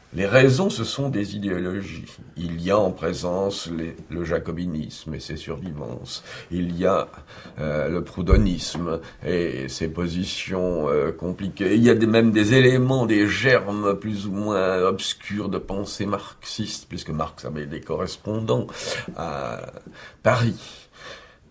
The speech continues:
Et puis aussi la conscience, la conscience historique à cette époque, très vivante, plus vivante que de nos jours, sans doute, parce que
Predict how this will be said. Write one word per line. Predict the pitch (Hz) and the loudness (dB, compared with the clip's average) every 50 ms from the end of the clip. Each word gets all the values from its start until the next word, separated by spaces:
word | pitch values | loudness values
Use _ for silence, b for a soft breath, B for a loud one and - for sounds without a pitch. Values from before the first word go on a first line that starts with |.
| - - | -4 0
Et | 147 151 | 2 2
puis | - - 220 233 226 220 | 2 4 6 8 8 8
aussi | 139 127 127 - - 117 | 8 8 6 6 4 4
la | - - | 4 4
conscience, | - 104 113 110 110 - - - 120 110 - 110 | 4 4 0 0 2 0 0 2 2 2 4 4
la | 104 | 2
conscience | 101 - 117 113 - 120 110 - - | 4 4 4 4 6 4 4 4 2
historique | - 120 - - - - - - 120 120 107 95 98 120 104 - - - | 2 2 2 2 0 0 6 10 10 10 10 8 4 0 0 -2 -4 -4
à | 87 80 | -4 -4
cette | - - 101 - - | -2 -2 -2 0 0
époque, | 101 - - 95 - - | 0 2 2 0 0 0
très | - - 131 131 127 - 190 208 202 | -2 0 2 2 2 2 2 4 4
vivante, | 185 139 117 127 127 123 135 135 131 127 104 90 | 4 4 2 0 0 2 4 4 4 4 2 2
plus | - 117 139 | 2 4 4
vivante | 139 123 123 127 117 98 120 113 113 117 113 | 4 4 2 2 2 4 4 4 4 4 2
que | - 113 | 2 2
de | 113 | 4
nos | 113 110 110 113 110 | 4 4 4 2 2
jours, | 101 110 131 123 113 104 - - - _ - B B B B | 2 2 2 2 2 2 0 -6 -12 _ -18 B B B B
sans | - - 113 127 | -4 2 6 8
doute, | 123 120 147 131 - - B B B B B | 8 10 10 8 8 4 B B B B B
parce | B - - - - | B 2 2 2 4
que | - | 4